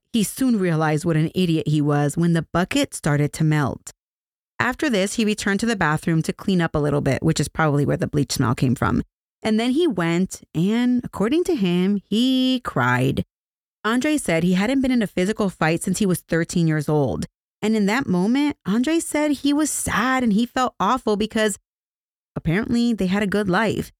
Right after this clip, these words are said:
He told the jury he questioned, "Why me? Why me?" That night, Andre couldn't sleep at all.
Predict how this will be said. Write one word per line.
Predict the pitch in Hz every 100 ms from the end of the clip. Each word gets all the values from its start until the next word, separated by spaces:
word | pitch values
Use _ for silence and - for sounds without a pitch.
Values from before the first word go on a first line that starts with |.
| _ _ _
He | 233
told | 233 226
the | 233
jury | 190 185 196
he | 190
questioned, | - 190 190 214 180
"Why | 156 190 240 254 240
me? | 214 247 269 233 190
Why | 175 247 285 277 269
me?" | 254 285 262 170 - - _ _ _ _ _ _
That | - 170 170 156
night, | 151 131 175 -
Andre | 180 170 170 165 160 -
couldn't | 165 151
sleep | - 139
at | 139
all. | 131 -